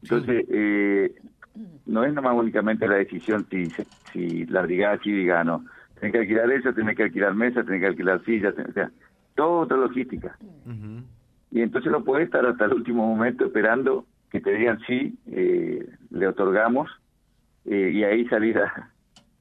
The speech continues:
Speaker 1: a alquilar silla, alquilar mesa, alquilar baño, o sea, eh, era imposible sostenerlo más tiempo.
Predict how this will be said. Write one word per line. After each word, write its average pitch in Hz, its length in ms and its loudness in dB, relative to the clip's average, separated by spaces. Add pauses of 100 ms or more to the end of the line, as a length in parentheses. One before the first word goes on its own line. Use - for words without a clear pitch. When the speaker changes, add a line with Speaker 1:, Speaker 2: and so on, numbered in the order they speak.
(180)
Speaker 1:
a - 60 -4
alquilar 98 460 0
silla, 117 360 2
alquilar 101 320 0
mesa, 107 300 0
alquilar 90 280 0
baño, 98 460 2
o 80 160 -6
sea, 85 260 -4 (1160)
eh, 90 280 0
era 113 140 4
imposible 123 440 0
sostenerlo 117 440 0
más 107 160 -2
tiempo. 95 260 -4